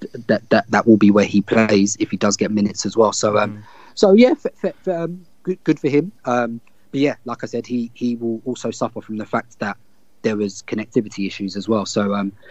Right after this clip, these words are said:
Speaker 1: like, 'cause what en-, ended up happening is that obviously he brought on Willock and, and Torreira as well to try and, uh,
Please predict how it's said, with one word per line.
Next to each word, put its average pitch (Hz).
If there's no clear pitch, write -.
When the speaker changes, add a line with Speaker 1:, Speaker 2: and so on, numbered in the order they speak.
Speaker 1:
like, 117
'cause 120
what 180
en-, 202
ended 156
up -
happening 113
is 104
that 117
obviously 120
he 113
brought 131
on 117
Willock 123
and, 110
and 107
Torreira 113
as 101
well 117
to -
try 110
and, 104
uh, 104